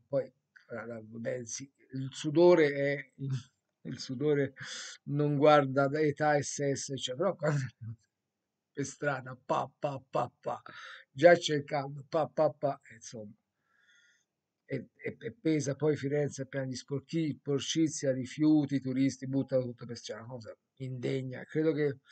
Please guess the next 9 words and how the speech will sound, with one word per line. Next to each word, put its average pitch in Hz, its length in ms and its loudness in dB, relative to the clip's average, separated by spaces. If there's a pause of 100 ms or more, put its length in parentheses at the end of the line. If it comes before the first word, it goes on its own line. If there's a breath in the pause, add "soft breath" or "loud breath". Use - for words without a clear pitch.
(920 loud breath)
che 143 120 -4
sia 170 180 2
una 156 120 0
delle 143 140 0
cose 135 260 0
più 131 100 -4
indegne 143 360 0
da 139 120 4
vedersi 127 720 -4